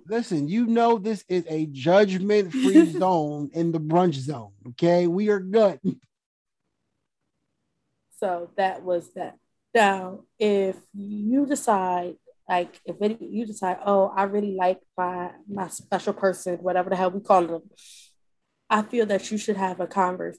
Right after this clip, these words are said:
Speaker 2: that a conversation needs to be had. Like, "Hey, I wanna have a conversation," not a normal one, but, like, a serious conversation.
Speaker 1: Mm-hmm.
Speaker 2: And then discuss from there. But you also cannot be upset. Well, I'm not saying you can't be upset.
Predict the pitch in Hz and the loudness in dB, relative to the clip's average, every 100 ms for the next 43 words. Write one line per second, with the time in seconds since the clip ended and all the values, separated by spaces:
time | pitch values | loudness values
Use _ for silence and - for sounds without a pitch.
0 | _ - 175 170 202 202 208 - 202 202 | _ 2 2 0 -2 0 -2 0 -2 0
1 | 185 180 170 180 - - - - - _ | 0 -2 -2 -12 -16 -14 -12 -12 -16 _
2 | _ _ _ _ _ _ _ _ _ _ | _ _ _ _ _ _ _ _ _ _
3 | _ _ _ 190 180 226 247 220 196 185 | _ _ _ 0 0 0 2 4 2 -2
4 | - - 208 220 208 196 190 196 185 202 | -6 -2 0 2 0 0 -2 -4 -4 -4
5 | 185 - 180 - - - 202 196 214 233 | -6 -6 -12 -14 -18 -8 -2 2 2 2
6 | 233 233 208 190 185 175 180 - - 175 | 4 4 4 2 0 -2 -6 -6 -8 -8
7 | 170 175 - 202 196 180 - 170 165 170 | -8 -10 -2 2 2 0 -4 -12 -10 -2
8 | 349 285 - _ - 127 123 127 156 _ | 0 0 -8 _ -10 -6 -4 -4 -8 _
9 | _ _ _ _ 214 208 190 190 185 - | _ _ _ _ 0 0 0 -4 -6 -12
10 | - - 226 214 202 190 180 196 - - | -12 4 4 6 2 -2 0 -2 -2 -2
11 | 185 - - 190 247 - - _ - 202 | -2 -2 -6 0 0 0 -10 _ -4 -4
12 | 208 214 202 262 269 254 - 254 240 233 | -4 -6 -4 0 -2 -2 0 2 2 -2
13 | - 214 190 - - 370 320 - 214 226 | -4 -2 -2 -4 -2 -2 -2 -4 0 2
14 | 294 - 226 208 196 - 196 190 185 170 | 2 2 0 -2 -6 -6 -6 -6 -12 -12
15 | - 117 | -10 -10